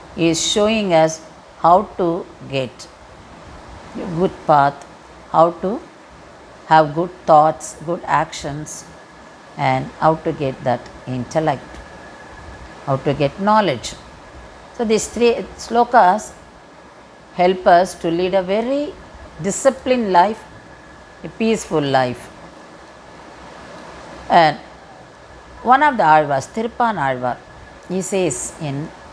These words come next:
one of the Pasurams, "Underkon aniyarangane en amudanai kanda kangal மற்றொன்றினை காணாவே." This is,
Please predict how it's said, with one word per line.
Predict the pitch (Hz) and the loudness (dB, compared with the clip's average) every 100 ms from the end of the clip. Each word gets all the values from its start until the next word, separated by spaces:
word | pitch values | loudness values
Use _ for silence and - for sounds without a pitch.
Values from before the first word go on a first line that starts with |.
| - | -10
one | 151 151 | -4 -2
of | 139 | 0
the | 135 | -2
Pasurams, | 135 131 - 135 143 208 - - - - - - | 0 0 0 -6 -6 -6 -12 -20 -20 -20 -20 -4
"Underkon | 156 190 226 247 - 233 233 220 165 | -2 0 2 0 0 0 2 2 0
aniyarangane | 170 185 185 190 185 180 170 196 180 156 | 0 0 0 0 -2 0 -2 -2 -4 -4
en | 226 233 | -2 0
amudanai | 151 160 196 214 233 240 240 - | 0 2 0 2 2 0 -4 -4
kanda | 185 175 220 233 262 285 - - - - - - - - | 2 2 2 0 2 0 -4 -20 -20 -20 -20 -20 -20 2
kangal | 180 202 240 202 147 156 214 240 - - - 156 | 2 2 0 2 2 0 -4 -10 -18 -18 -6 -2
மற்றொன்றினை | 196 - 254 240 220 208 190 214 - | -2 -2 -2 -2 -2 -2 -4 -6 0
காணாவே." | 156 151 156 147 139 131 151 131 120 - - - - - - - | 4 4 4 2 0 0 0 -2 -8 -18 -20 -20 -20 -20 -20 -8
This | 147 | -4
is, | 185 165 | -2 -4